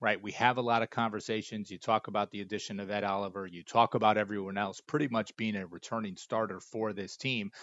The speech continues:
and this Bills defense wanting to be an elite unit. If this is going to be an elite unit,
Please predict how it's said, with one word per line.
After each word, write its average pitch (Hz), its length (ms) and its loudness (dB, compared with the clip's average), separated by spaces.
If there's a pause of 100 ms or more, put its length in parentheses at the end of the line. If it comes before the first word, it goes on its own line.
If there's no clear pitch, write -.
(300)
and 120 120 2
this 127 200 4
Bills 123 340 0
defense 117 480 -2
wanting 107 340 6
to 113 120 -12
be 104 320 -4
an 98 80 -4
elite 101 360 -4
unit. 107 380 -4 (320)
If 135 180 4
this - 220 0
is 110 120 -6
going 113 240 0
to 104 60 2
be 101 200 -4
an 101 60 -4
elite 101 320 -6
unit, 113 340 -4